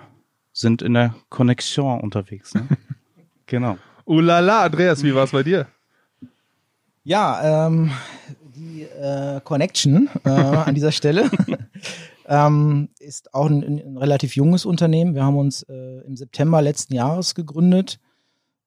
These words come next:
Speaker 3: Ähm, verstehen uns als, ähm, ja, Startup-Agentur, sag ich mal. Also unsere Mission ist,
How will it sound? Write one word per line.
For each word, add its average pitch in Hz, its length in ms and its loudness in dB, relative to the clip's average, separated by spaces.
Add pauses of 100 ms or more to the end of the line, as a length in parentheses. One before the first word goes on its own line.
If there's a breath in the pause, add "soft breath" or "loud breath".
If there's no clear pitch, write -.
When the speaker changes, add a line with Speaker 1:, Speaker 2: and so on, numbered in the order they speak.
Speaker 3:
Ähm, 135 280 0
verstehen 151 500 0
uns 147 340 0
als, 131 640 -2
ähm, 131 520 0
ja, 123 300 -2 (180)
Startup-Agentur, 147 1000 0
sag 156 180 0
ich 143 140 -10
mal. 151 340 0
Also 139 200 -4
unsere 147 240 2
Mission 151 480 2
ist, 147 380 -4